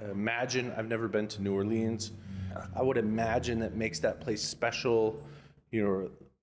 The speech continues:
that, that makes it different than other states. Uh, Florida for sure has that. And, and I think that's what I connect with when I meet people. You know, we were at a friend's house last night, uh, Daniel Newman, who's a really great artist that, like,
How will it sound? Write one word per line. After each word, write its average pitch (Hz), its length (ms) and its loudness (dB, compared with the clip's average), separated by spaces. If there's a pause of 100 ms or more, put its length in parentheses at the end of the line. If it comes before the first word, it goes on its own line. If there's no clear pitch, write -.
(160)
that, 107 240 0 (320)
that 101 240 -2
makes 104 240 -4
it 98 200 -10
different 120 380 -2
than 107 140 -2
other 110 180 0
states. - 640 -4 (100)
Uh, 120 80 -2 (100)
Florida 180 400 2
for 98 200 -4
sure 98 520 -4
has 85 240 -2
that. 73 260 -10 (100)
And, 131 140 0
and 147 180 -2
I 143 80 0
think 180 240 -2
that's 165 220 0
what 127 160 2
I 110 60 2
connect 110 460 -4
with 92 300 -4
when 95 100 -6
I 90 140 -6 (460)
meet 110 240 2
people. 101 500 0 (460)
You 95 100 0
know, 90 260 0 (280)
we 113 180 2
were 104 140 6
at 95 80 2
a 98 60 -2
friend's 101 520 -6 (100)
house 101 260 -2
last 82 180 -8
night, 90 220 -6 (200)
uh, - 240 -16 (260)
Daniel 92 260 0
Newman, 92 320 -4
who's 95 220 -12
a 87 40 -14 (140)
really 95 220 0
great 90 200 -2
artist 90 360 -2
that, 87 260 -2
like, 92 320 -12